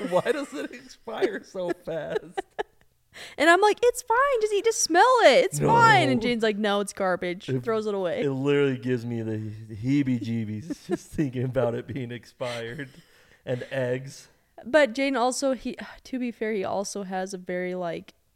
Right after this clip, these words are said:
Speaker 2: um, sensitive stomach. And I feel like I have, like,
Speaker 1: Yeah.
Speaker 2: an iron stomach.
Speaker 1: I'm a sensitive guy. <laughs>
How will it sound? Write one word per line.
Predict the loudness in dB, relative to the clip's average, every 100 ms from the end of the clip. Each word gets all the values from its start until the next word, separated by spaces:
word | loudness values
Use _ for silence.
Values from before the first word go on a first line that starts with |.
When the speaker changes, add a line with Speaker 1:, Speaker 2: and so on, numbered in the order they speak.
| _ _
Speaker 2:
um, | -12 -10 -12
sensitive | -14 -12 -12 -10 -12 -12
stomach. | -12 -10 -10 -12 -14
And | -8
I | -6 -6
feel | -6
like | -6 -6
I | -8
have, | -8 -10 -8
like, | -8 -8 -10
Speaker 1:
Yeah. | -12 -12 -10
Speaker 2:
an | -8
iron | -6 -6 -6 -10
stomach. | -12 -12 -10 -10 -14 _ _ _ _ _ _ _ _ _ _ _ -18
Speaker 1:
I'm |
a | -16
sensitive | -8 -8 -8 -10 -10
guy. | -8 -6 -4 -4
<laughs> | -4